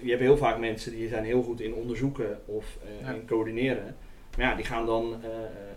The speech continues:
Speaker 1: die worden, eh, verpleegkundig specialist of, eh, P A'er, omdat ze veel meer in dat gebied hun kwaliteiten
Speaker 2: Ja.
Speaker 1: kwijt kunnen. Dus die verdwijnen van de vloer af. Dus we zijn nu aan het kijken van, oké, hoe kan je dat dan inzetten? Hoe zou jouw ideale ziekenhuisbeeld eruit zien als je dus iemand,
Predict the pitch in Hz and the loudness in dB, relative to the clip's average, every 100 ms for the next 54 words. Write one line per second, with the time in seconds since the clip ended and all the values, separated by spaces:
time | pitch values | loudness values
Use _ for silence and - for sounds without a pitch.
0 | 104 101 113 104 104 101 - 104 - - | -14 -12 -8 -6 -4 -6 -8 -10 -10 -12
1 | - 110 - 113 - 120 123 127 113 107 | -4 -2 -2 -6 0 0 2 2 4 2
2 | 107 - 110 - 107 - 117 117 113 104 | -2 -6 -8 -6 -8 -4 0 4 4 2
3 | 104 113 117 117 - 113 123 123 113 107 | 0 -4 -4 -4 -6 0 4 4 4 0
4 | 113 117 127 - 135 117 113 110 107 - | -2 -2 -2 -2 -4 -4 -2 -2 -2 -2
5 | 113 107 113 104 127 127 127 110 110 110 | -2 -2 -2 -2 -4 -8 -2 -2 -2 -6
6 | 98 127 - - - - - - 135 127 | -6 -10 -14 -18 -18 -20 -14 -4 -2 4
7 | 139 147 127 113 113 139 143 - - - | 4 4 2 -2 2 2 2 -2 -10 -18
8 | - 110 117 123 123 127 127 123 101 - | -12 -8 -2 0 4 4 2 -2 -4 -4
9 | 123 107 110 113 123 127 120 117 107 117 | -4 -4 2 4 4 2 2 2 0 -2
10 | 113 131 131 113 110 117 117 123 117 113 | 2 2 2 -2 -4 -4 -2 0 2 2
11 | 117 - - 113 117 127 120 117 113 117 | 2 -6 -12 -4 -2 -2 0 0 0 -2
12 | 135 135 113 117 110 113 110 117 - 120 | -4 -4 -2 0 0 0 -4 -6 -6 -6
13 | 123 123 123 123 120 - - - - - | -4 -4 0 0 0 -14 -20 -20 -20 -20
14 | - - - 131 127 123 | -20 -14 2 6 6 2